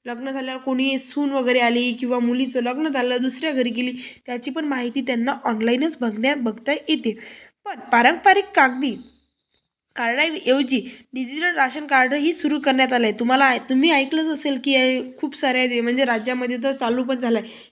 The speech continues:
की सर्वांकडे डिजिटल राशन कार्ड पण आलेलं आहे. पण अजून आपल्या महाराष्ट्रातनी आलेलं आहे, पण खूप कमी लोकांना माहिती आहे यांची माहिती.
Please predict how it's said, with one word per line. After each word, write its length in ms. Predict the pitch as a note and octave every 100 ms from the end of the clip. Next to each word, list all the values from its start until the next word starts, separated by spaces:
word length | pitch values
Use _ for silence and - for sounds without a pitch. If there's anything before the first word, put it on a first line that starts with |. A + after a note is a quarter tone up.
| -
की 100 | D4
सर्वांकडे 600 | C4+ B3+ C#4 C#4+ C4+ C4+ C4+ - -
डिजिटल 440 | A#3+ A3 C#4 D4
राशन 340 | C4+ A3+ B3+ B3+
कार्ड 180 | B3
पण 180 | A#3+ D4 -
आलेलं 320 | A#3+ A#3+ A#3 A3
आहे. 100 | G#3
पण 260 | F#3 F#3
अजून 280 | A3+ A#3+ C#4+
आपल्या 200 | C4 C#4
महाराष्ट्रातनी 680 | B3+ B3 B3 B3 C#4 C4+ D#4
आलेलं 500 | D4+ A#3+ A#3+ C4+ C#4+
आहे, 260 | D4+ D4+ B3
पण 260 | - C#4 C#4+
खूप 200 | G4 F#4+
कमी 260 | C#4+ C4+ C4
लोकांना 360 | A#3+ B3+ C4
माहिती 380 | D#4 E4+ B3+ C4+
आहे 140 | B3+ A3+
यांची 220 | A3+ B3
माहिती. 360 | B3 A3+ -